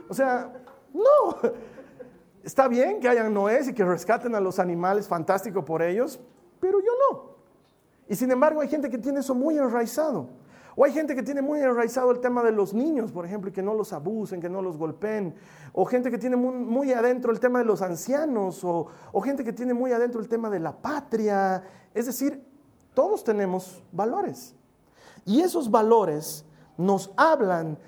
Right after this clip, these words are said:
de algo que Dios ha puesto en ti para que dé fruto. Mira lo que dice Mateo seis veintiuno, dice, "Porque donde esté tu tesoro,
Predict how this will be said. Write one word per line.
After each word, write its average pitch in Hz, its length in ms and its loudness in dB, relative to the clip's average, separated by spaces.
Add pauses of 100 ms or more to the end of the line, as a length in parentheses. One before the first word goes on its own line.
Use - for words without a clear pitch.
(140)
de 185 240 0
algo 254 380 4
que 202 120 4
Dios 233 280 2
ha 202 100 -2
puesto 214 380 0
en 160 160 -6
ti 175 360 -2 (280)
para 151 200 -6
que 160 120 -4
dé 180 100 0
fruto. 196 340 -4
Mira 208 200 4
lo 254 160 0
que 208 100 4
dice 202 340 0 (300)
Mateo 180 420 2
seis 190 380 0
veintiuno, 165 500 0
dice, 151 360 -4 (1200)
"Porque 143 300 -4
donde 139 280 -4
esté 226 460 -2
tu 226 160 -8
tesoro, 147 640 -2